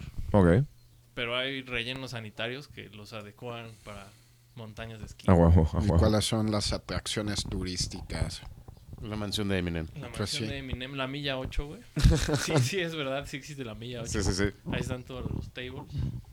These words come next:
Speaker 4: ¿Hay, hay algún, hay, hay, güey, algún... Memorial de Marshall Mathers? O algo así, güey.
Speaker 1: Un
Speaker 4: Así
Speaker 1: mo-,
Speaker 4: como,
Speaker 1: un
Speaker 4: "Ah, no
Speaker 1: monumento.
Speaker 4: mames, aquí fue el primer show de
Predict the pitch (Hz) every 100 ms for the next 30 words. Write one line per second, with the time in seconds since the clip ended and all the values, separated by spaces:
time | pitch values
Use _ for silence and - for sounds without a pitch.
0 | - - - - - - - - 123 139
1 | 165 170 180 196 180 120 127 113 127 139
2 | 156 151 151 143 147 151 147 147 143 120
3 | 95 78 73 - _ _ - - - 98
4 | 98 101 107 123 131 147 147 - _ _
5 | _ _ _ _ - 87 87 87 85 82
6 | 82 85 98 95 95 90 82 92 107 151
7 | 170 - - - - - - - - 82
8 | 82 87 95 92 - 117 123 135 147 101
9 | 110 113 107 113 117 95 95 104 101 92
10 | 101 123 127 123 135 123 104 110 107 117
11 | 113 101 90 82